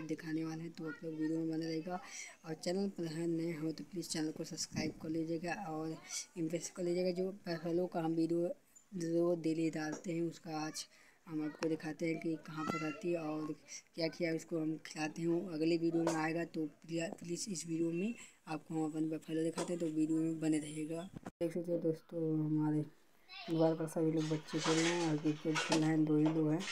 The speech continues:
जो enjoy कर रहे हैं। चलिए अपना बफेलो दिखाते हैं आपको। एरिया बहुत बड़ा है हमारे गांव का बफेलो चरने के लिए, फिर भी हम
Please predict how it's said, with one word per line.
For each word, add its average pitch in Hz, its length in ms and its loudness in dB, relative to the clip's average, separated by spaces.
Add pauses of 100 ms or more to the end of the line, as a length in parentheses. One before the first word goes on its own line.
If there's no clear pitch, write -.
(460)
जो 156 160 6
enjoy 147 340 4
कर 156 160 -4
रहे 156 140 0
हैं। 170 260 -4 (500)
चलिए 170 300 2
अपना 160 260 2
बफेलो 156 380 0
दिखाते 156 380 -2
हैं 156 60 0
आपको। 156 320 -4 (1040)
एरिया 170 280 4
बहुत 160 240 6
बड़ा 165 200 -2
है 160 100 0
हमारे 160 260 2
गांव 160 180 2 (100)
का 170 160 0
बफेलो 156 360 0
चरने 160 260 2
के 165 100 -2
लिए, 170 180 4 (120)
फिर 165 140 -4
भी 175 120 6
हम 160 140 6